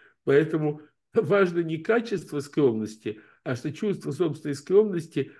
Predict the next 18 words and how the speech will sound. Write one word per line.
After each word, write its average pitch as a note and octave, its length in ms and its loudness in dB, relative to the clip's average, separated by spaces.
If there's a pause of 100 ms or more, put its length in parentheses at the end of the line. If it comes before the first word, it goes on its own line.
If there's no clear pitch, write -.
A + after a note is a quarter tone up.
(120)
от C#3+ 200 -2
этого F#3 420 2
не D#3+ 520 -2 (340)
уходит. D3+ 800 4 (320)
Так, C#3 360 2
земля — E3+ 420 0
шар, B3+ 480 -2 (480)
а C#3+ 80 2
чувство D#3+ 460 -4
устойчивости D3+ 880 -4
не C#3+ 280 -2
уходит. - 800 -4 (380)
Вот A#2 160 -2
это, F#3 200 4
мне C3 200 -2
кажется, B2+ 560 -2 (200)
здесь C3 160 -4
просто D#3 440 -2